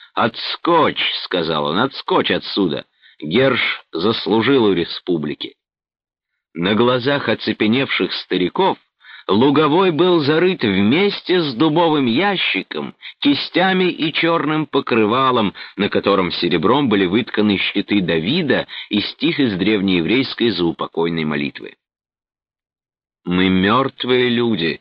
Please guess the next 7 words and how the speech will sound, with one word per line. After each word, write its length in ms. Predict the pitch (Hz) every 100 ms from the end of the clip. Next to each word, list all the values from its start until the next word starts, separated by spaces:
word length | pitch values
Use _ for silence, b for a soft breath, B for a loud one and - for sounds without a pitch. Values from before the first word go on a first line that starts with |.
| b b
сказал 460 | - - 87 82 82
Арье 260 | 82 82 80
Лейб 320 | 85 82 -
своим 380 | - 76 78 78
товарищам 560 | 76 82 78 - 76
после 300 | 76 73 78
похорон, — 560 | - 76 76 80 73